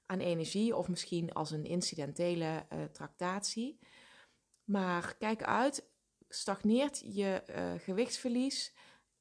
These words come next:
eh, bereik je een, eh, een plateau, dan is dit samen met de tractatie, met de snacks of die, ehm, eh, desserts het eerste wat ik zou weglaten.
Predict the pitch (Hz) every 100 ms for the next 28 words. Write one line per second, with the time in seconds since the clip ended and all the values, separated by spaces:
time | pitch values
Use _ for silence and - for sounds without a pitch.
0 | _ 165 175 - 180 - - 165 180 226
1 | 247 214 - 165 165 160 - 165 - 151
2 | 147 196 220 269 349 - - - 185 -
3 | 170 170 180 240 277 - - 220 233 214
4 | 196 - 180 180 - 175 - 208 214 -
5 | 190 180 175 202 190 - 175 - 175 165
6 | - 165 156 151 151 151 - _ _ -
7 | _ 151 151 156 151 226 240 269 - -
8 | - _ - - 220 226 - 196 190 185
9 | 175 175 - 156 156 156 156 160 156 -
10 | - - - -